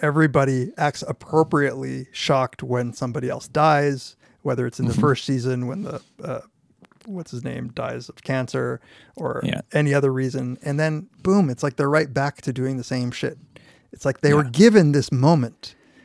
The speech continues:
Speaker 1: They're given this moment to really think about what life is. But it's, the human condition is to not dwell on that.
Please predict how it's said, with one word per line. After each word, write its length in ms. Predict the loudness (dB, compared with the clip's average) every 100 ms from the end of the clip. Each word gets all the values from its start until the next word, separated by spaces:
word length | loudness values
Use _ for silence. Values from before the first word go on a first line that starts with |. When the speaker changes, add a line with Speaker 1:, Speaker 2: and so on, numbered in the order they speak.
| -4
Speaker 1:
They're 120 | -4
given 360 | 2 4 6 4
this 140 | 4
moment 280 | 0 0 -2
to 80 | 0
really 300 | 4 6 6
think 200 | 4 2
about 240 | 4 4
what 160 | 4 2
life 260 | 0 -2
is. 380 | -4 -4 -8 -14 -20 -20 -20 -4
But 120 | -4
it's, 200 | -4 -10 _ _ _ _ -4
the 80 | 0
human 320 | 6 6 6
condition 480 | 4 4 2 0 -4
is 240 | -6 -10
to 200 | -8 -4
not 500 | -2 -2 -2 -4 -8 -16 -20 _ _ _ -20
dwell 320 | -8 -4 -4 -6
on 140 | -10
that. 200 | -16 -20